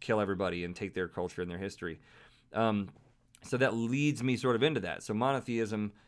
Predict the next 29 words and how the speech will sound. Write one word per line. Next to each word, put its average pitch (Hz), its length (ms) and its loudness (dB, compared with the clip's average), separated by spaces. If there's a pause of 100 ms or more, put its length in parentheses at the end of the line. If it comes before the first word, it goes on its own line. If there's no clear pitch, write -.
(200)
uh, 101 320 4
that 95 240 -4
brings 127 300 0
us 110 300 2 (240)
almost 135 340 2
full 120 160 0
circle. 107 480 0 (300)
Monotheism 127 680 2
is 107 180 -4
the 113 340 -4
only 127 260 0
religion 113 400 0
or 104 40 -2
the, 95 100 -4 (100)
or 101 80 -2
the, 95 160 -8
the 104 140 -4
only 113 400 -4 (380)
philosophical 113 580 -2
belief 101 520 -6 (380)
that - 180 0
can, 98 440 -4
um, 92 500 -4 (340)
in 107 140 -4
a 90 60 0
higher 98 200 2
power, 90 380 -2
religious 98 400 -2
belief, 87 340 -6